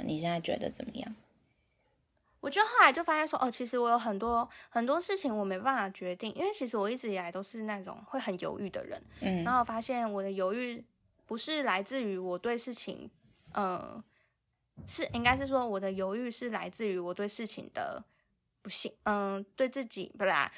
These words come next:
Speaker 2: 我的犹豫是来自于我对自己做出决定不够有自信心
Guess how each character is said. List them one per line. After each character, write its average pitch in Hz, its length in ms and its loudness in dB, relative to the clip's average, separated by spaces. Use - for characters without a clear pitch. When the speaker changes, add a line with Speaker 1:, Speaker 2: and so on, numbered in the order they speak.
Speaker 2:
我 208 100 2
的 202 160 2
犹 202 220 4
豫 269 160 0
是 277 260 -2
来 202 180 -4
自 233 220 -6
于 208 100 0
我 185 160 0
对 226 200 -6
自 226 180 -6
己 - 380 -10
做 294 180 2
出 220 220 -4
决 196 220 0
定 202 420 -6
不 214 120 -4
够 240 240 8
有 170 120 -4
自 - 160 -4
信 196 240 -4
心 180 320 -8